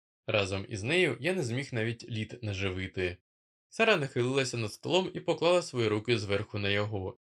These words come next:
Її долоні випромінювали тепло. Скоро був вдячний їй за цей щирий порух,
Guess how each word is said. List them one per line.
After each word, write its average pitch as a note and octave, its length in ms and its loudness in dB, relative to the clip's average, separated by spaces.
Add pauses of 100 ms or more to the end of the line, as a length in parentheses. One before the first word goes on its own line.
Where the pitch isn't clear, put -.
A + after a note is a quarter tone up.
Її G#2+ 240 -4
долоні A#2 440 4
випромінювали B2 800 -2
тепло. A#2 560 0 (300)
Скоро F#3+ 320 0
був D#3+ 240 -2
вдячний C3 600 0
їй D#3+ 300 -4
за A#2 180 -2
цей D3+ 240 -2
щирий B2+ 380 0
порух, A#2 460 -2